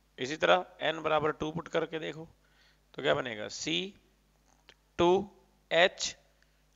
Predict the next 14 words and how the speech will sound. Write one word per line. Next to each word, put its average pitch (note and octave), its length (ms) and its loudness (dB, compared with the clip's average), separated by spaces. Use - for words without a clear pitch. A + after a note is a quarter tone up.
हाँ D#3+ 120 8
भाई, C#3+ 180 2
टू F3 120 -2
टू F3 140 0
जा F3+ 120 4
फ़ोर E3 220 2
और E3+ 100 2
एक E3+ 120 -4
फ़ाइव, D3+ 360 2
बॉन्ड C#3 340 0
सी D3+ 160 -6
डबल D#3 240 0
ओ E3+ 100 2
एच - 300 -4